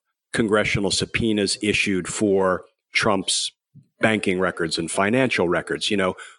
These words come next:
we saw Judge Mehta in the D C Federal District Court. He's an old, uh, not old, he's young, but he's a former public defender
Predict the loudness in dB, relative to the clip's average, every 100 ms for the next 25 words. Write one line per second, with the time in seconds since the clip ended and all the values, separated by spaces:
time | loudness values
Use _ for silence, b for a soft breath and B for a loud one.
0 | -2 0 2 2 2 4 2 -2 B B
1 | -2 2 2 0 0 0 0 -2 -4 -6
2 | _ -2 0 0 -2 -2 -2 -2 -8 _
3 | -14 -2 -2 0 0 2 2 -2 -2 2
4 | 4 4 4 2 -2 -4 0 0 0 -2
5 | 0 0 0 -2 -4 -4 -2 -4 -2 0
6 | 2 0 0 0 0 -2 -2 -4 -2 -2
7 | 0 -2 0 -2 -2 -4 -2 -4 -2 2
8 | 2 2 0 B B 0 0 0 0 2
9 | 2 0